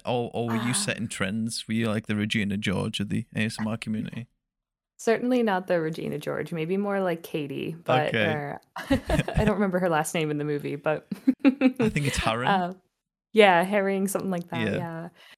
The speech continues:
Speaker 2: But, yeah, I think there was, like, a handful of medical exams at that point. There was a creator, um, Cute Bunny nine nine two,
Speaker 1: Wow.
Speaker 2: who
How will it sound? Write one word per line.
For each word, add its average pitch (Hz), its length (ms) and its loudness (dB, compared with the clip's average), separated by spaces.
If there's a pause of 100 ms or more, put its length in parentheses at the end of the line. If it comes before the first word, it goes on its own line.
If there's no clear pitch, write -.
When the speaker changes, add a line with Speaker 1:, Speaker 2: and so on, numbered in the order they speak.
(300)
Speaker 2:
But, 208 200 0
yeah, 226 360 -2
I 214 120 -4
think 285 360 -4
there 285 160 -6
was, 254 180 -4
like, 208 200 -8
a 180 40 -12
handful 208 1000 -4
of 160 420 -4
medical 165 400 -4
exams 156 400 -8
at 156 80 -10
that 143 200 -6
point. 139 320 -8
There 175 120 4
was 175 140 -2
a 175 60 -6
creator, 202 720 -2
um, 151 380 -8 (460)
Cute - 360 -6
Bunny 180 440 -2
nine 175 360 -2
nine 180 320 -2
two, - 440 -8 (220)
Speaker 1:
Wow. 101 520 -2
Speaker 2:
who 151 180 -4